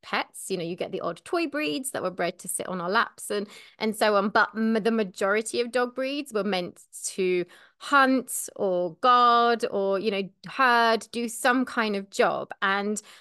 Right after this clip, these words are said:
the problem is when they're in a pet home and they're not given anything to do, then they do get bored. And I think with the majority of behavior problems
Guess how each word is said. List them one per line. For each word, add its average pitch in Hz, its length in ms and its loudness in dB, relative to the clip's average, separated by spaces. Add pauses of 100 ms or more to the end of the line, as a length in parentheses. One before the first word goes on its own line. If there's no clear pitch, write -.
(120)
the 226 80 -4
problem 277 320 4
is 196 440 0
when 202 480 0
they're 180 260 0
in 247 160 2
a 233 60 0
pet - 280 -10
home 190 540 -2
and 196 160 -6
they're 190 80 -4
not 208 320 0
given 190 240 -4
anything 175 480 -6
to - 140 -14
do, 202 580 -4
then 185 480 0
they 185 140 -2
do 175 200 -2
get 175 240 -6
bored. 196 520 0
And 185 160 -2
I 196 80 -2
think 226 340 2 (380)
with 208 100 2
the 214 60 -2
majority 196 640 0
of 277 100 -6
behavior 233 440 0
problems 262 560 0